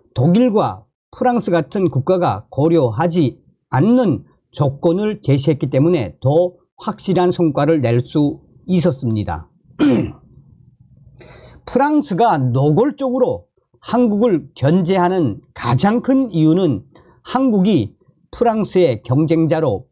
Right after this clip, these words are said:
부상하고 있기 때문에 더 큰 위협이 되기 전에 싹을 잘라내야 한-, 잘라내야 한다는 것으로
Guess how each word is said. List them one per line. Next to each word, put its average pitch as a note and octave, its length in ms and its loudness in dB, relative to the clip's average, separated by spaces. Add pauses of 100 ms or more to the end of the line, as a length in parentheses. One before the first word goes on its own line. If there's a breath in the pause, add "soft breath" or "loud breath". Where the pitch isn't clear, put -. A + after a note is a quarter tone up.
부상하고 F3 960 -2
있기 A3 500 0
때문에 F3 480 0 (440 loud breath)
더 F3 380 -2
큰 G#3 340 -4
위협이 D#3 540 0
되기 C3 280 0
전에 D#3+ 380 -2 (380)
싹을 G3+ 640 -2
잘라내야 D3+ 840 0 (240)
한-, G#3 260 -6 (180)
잘라내야 E3+ 640 2
한다는 E3 400 0
것으로 E3+ 500 0